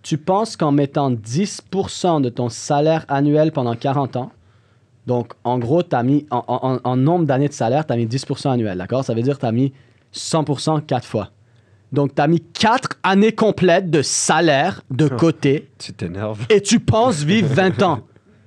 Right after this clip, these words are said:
Speaker 1: Mais est-ce que t'es attardé ? Non, mais pour vrai, bro, est-ce que t'as déjà fait des maths dans ta vie ? Vous réalisez que dix pour cent par année, ça veut dire qu'en quarante ans, t'as mis quatre ans de salaire complet.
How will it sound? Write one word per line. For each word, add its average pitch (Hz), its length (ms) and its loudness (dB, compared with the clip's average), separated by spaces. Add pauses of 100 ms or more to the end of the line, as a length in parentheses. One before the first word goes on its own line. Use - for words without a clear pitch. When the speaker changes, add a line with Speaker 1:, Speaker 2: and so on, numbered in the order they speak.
(100)
Speaker 1:
Mais 202 180 4
est-ce - 220 2
que 233 100 4
t'es 254 300 0
attardé ? 165 680 0 (1040)
Non, 220 200 4
mais 208 100 4
pour 190 160 2
vrai, 180 400 0 (180)
bro, 175 380 2
est-ce 165 120 -2
que 220 60 0
t'as 214 160 2
déjà 175 280 2
fait 196 140 2
des 165 120 2
maths 165 320 2
dans 147 140 0
ta 139 180 0
vie ? 160 280 -2 (300)
Vous 147 140 2
réalisez 175 460 2
que 180 100 2
dix 156 320 0
pour 196 160 -4
cent 233 200 0
par 147 280 -2
année, 185 380 0 (220)
ça 175 100 2
veut 156 80 2
dire 226 160 2
qu'en 175 140 2
quarante 202 420 0
ans, 240 100 2
t'as 170 140 0
mis 165 140 2
quatre - 500 -4
ans 220 160 2
de 180 100 2
salaire 175 640 0
complet. 175 520 -2